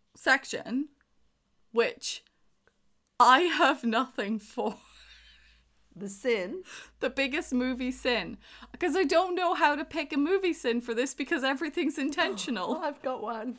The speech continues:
Speaker 1: Go on.
Speaker 2: I've got one. Oh my God. So I, we mentioned ones, but trying to reference Jaws to me is, like, a huge sin when you're trying
Speaker 1: Okay.
Speaker 2: to, like, don't reference a great shark movie, or do it, or do it, fine.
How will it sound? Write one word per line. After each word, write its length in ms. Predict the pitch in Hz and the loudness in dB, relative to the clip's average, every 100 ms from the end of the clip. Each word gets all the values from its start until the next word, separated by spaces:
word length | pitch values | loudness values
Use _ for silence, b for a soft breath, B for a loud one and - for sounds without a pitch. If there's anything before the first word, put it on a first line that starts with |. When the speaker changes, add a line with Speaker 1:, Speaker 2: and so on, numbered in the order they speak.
| - | -2
Speaker 1:
Go 220 | 339 262 | 6 8
on. 80 | 269 | 8
Speaker 2:
I've 160 | 294 254 | 4 0
got 160 | 233 196 | -8 -8
one. 260 | 240 254 - _ _ _ _ - | -8 -12 -16 _ _ _ _ -12
Oh 80 | 370 | -6
my 160 | 269 277 | -4 -4
God. 440 | 277 269 190 254 _ B B B - | -2 -2 -2 -6 _ B B B -4
So 160 | 262 | -2
I, 140 | 240 220 | 0 -2
we 160 | 233 233 | -2 -2
mentioned 400 | 240 254 330 240 | -2 -4 -6 -4
ones, 260 | 196 190 | -2 -2
but 120 | 180 | -6
trying 240 | 165 254 240 | -2 0 2
to 80 | 240 | 0
reference 480 | 185 185 - 202 | -2 -4 -4 -6
Jaws 400 | 190 185 175 165 160 | -8 -6 -4 -4 -6
to 100 | 202 | -8
me 200 | 175 160 | -4 -4
is, 100 | 156 | -6
like, 120 | 160 | -8
a 60 | |
huge 300 | 208 202 175 - | -8 -8 -10 -10
sin 240 | 180 165 | -8 -8
when 120 | 165 | -8
you're 100 | 170 | -8
trying 280 | 165 202 202 | -6 -4 -2
Speaker 1:
Okay. 100 | 226 | -2
Speaker 2:
to, 40 | |
like, 320 | 196 165 170 - b b b | -4 -4 -8 -14 b b b
don't 240 | - 427 - | -4 -4 -4
reference 420 | 262 277 320 269 - | -6 -6 -4 -6 -6
a 60 | |
great 680 | 233 233 302 220 214 220 202 294 | -8 -8 -8 -6 -6 -6 -10 -16
shark 420 | - 226 196 196 | -8 -4 -4 -6
movie, 340 | 240 247 240 | -8 -6 -6
or 160 | - 320 - | 2 2 4
do 240 | 226 202 | 2 2
it, 100 | 466 | 0
or 120 | - 508 | 0 0
do 220 | 587 480 | 2 2
it, 140 | 175 - | 0 -2
fine. 300 | 240 160 | -2 -2